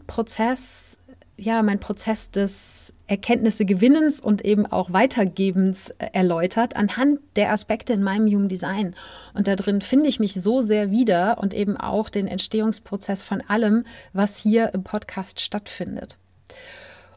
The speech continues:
Und es sieht so aus, dass ich, ja, da drin aufblühe,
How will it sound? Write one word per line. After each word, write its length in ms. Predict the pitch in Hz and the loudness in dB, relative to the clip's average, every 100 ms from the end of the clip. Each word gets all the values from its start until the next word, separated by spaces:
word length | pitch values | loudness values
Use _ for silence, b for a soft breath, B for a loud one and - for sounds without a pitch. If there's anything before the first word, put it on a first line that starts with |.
| _ | _
Und 120 | 214 | 4
es 100 | 208 | 4
sieht 160 | 247 226 | 2 2
so 160 | 277 294 | 2 2
aus, 360 | 202 202 208 | 0 0 0
dass 280 | - 196 - | 0 -2 -4
ich, 600 | - 208 196 - - - _ _ _ _ _ - | -2 -2 -2 -8 -16 -20 _ _ _ _ _ -4
ja, 300 | 208 220 196 | 0 2 0
da 180 | 175 190 | 0 0
drin 320 | 196 202 214 | 2 4 4
aufblühe, 1120 | 202 214 269 - - 190 190 190 202 247 - | 4 4 2 0 0 2 4 4 4 2 0